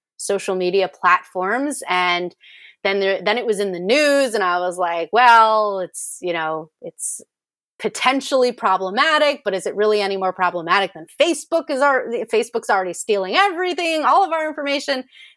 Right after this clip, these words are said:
Like, but why should I bother?" Um, and I guess, I think it was, like, in May or June, um, I decided I wanted to, you know, just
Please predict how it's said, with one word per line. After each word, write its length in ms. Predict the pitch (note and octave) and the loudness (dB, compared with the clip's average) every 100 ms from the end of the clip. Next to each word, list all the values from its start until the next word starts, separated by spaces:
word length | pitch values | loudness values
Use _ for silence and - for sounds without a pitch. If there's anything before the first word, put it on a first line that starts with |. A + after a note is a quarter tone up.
| - | -2
Like, 240 | A3 G#3 | 0 2
but 140 | C4 | 2
why 180 | B3 G3 | 2 2
should 160 | F#3 E3 | 0 -4
I 120 | E3 | -2
bother?" 680 | F3+ E4 E4 D4 C#4+ C4+ C#4 _ _ _ _ _ _ | 2 4 4 2 2 0 -2 _ _ _ _ _ _
Um, 580 | G3+ G3 F#3+ F#3 F3+ F3 - _ _ _ | 0 2 2 0 -2 -12 -18 _ _ _
and 540 | A#3+ C4 B3+ B3+ B3 A3+ - _ _ _ _ _ _ _ _ _ - | 0 2 2 0 -4 -8 -12 _ _ _ _ _ _ _ _ _ -4
I 180 | A#3+ | -2
guess, 360 | B3 D4 D#4+ - - | 0 0 0 -6 -10
I 100 | - | -6
think 220 | D4+ D4+ | -4 -2
it 80 | C#4+ | -2
was, 120 | A#3+ | 0
like, 160 | A#3 G3+ | -2 -2
in 160 | F#3 | -4
May 320 | G3 A#3+ B3 | -2 -2 -2
or 140 | G#3 G3 | -2 -4
June, 680 | - C4+ C#4+ A3 G3+ A3 A3+ _ _ _ _ _ F#3+ | -4 -2 0 0 -2 -4 -10 _ _ _ _ _ -2
um, 540 | F#3 F#3 F3+ F3+ F3+ - _ _ _ _ | 0 0 -2 -6 -10 -14 _ _ _ _
I 260 | G3+ G#3 G#3+ | -6 -2 -2
decided 480 | A3 - G#3+ A3+ A#3+ | -4 -2 0 0 0
I 100 | A#3 | 0
wanted 340 | A#3+ B3+ B3+ | -2 -4 -6
to, 460 | - C#4 C4 C4 B3 - _ _ - | -4 0 2 2 0 -6 _ _ -4
you 80 | |
know, 260 | C#4+ G3 B3 - _ _ _ _ _ _ _ _ _ _ | -2 -2 -6 -16 _ _ _ _ _ _ _ _ _ _
just 340 | C4+ C4 - | -4 -2 -4